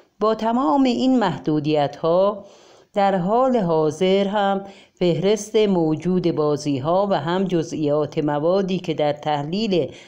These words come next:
آنها ذکر شده در روش‌های بالینی کاملاً قابل استفاده هستند. برخی از بازی‌ها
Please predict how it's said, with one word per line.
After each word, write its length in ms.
آنها 560
ذکر 340
شده 580
در 340
روش‌های 640
بالینی 840
کاملاً 760
قابل 320
استفاده 640
هستند. 640
برخی 400
از 220
بازی‌ها 840